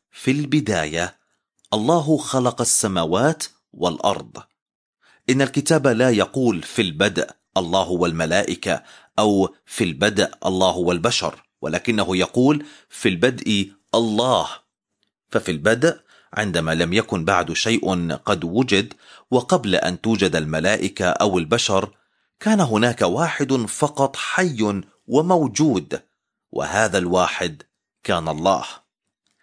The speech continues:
وفي عالمنا هذا يقول البعض: "إني لا أستطيع أن أرى الله، وبالتالي فالله غير موجود". ولهؤلاء الذين ينكرون وجود الله نقول لهم: دعونا نسألكم بعض الأسئلة.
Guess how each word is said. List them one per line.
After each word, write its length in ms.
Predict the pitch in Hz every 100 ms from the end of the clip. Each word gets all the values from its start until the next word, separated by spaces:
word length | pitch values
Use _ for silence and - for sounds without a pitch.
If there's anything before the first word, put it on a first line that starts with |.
| _ _ _ _ _ -
وفي 260 | 107 120
عالمنا 800 | 90 101 101 117 95 82 80 104
هذا 260 | 82 82 80
يقول 400 | 78 - 117 90
البعض: 540 | 78 101 90 80 69 _ _ _ _
"إني 160 | 147 165
لا 220 | 180 196
أستطيع 640 | - - 156 175 147 151 -
أن 140 | 139
أرى 200 | 127 113
الله، 340 | 104 85 76 - -
وبالتالي 600 | - 110 123 - 165 160
فالله 540 | 151 127 123 139 123 123
غير 420 | 90 117 123 113
موجود". 560 | 110 117 113 110 76 - _ _ _ _ _ _ _
ولهؤلاء 840 | - 170 170 160 160 143 131 78 -
الذين 400 | 117 135 156 127
ينكرون 600 | 92 123 127 151 170 117
وجود 420 | 82 85 95 127
الله 420 | 170 78 95 92 - _ _ -
نقول 440 | 95 - 160 104
لهم: 380 | 85 82 123 147 _ _ _ _ -
دعونا 480 | 107 104 180 151 131
نسألكم 760 | 117 - 139 135 - 135 117
بعض 260 | 107 98 87
الأسئلة. 720 | - - - 78 - -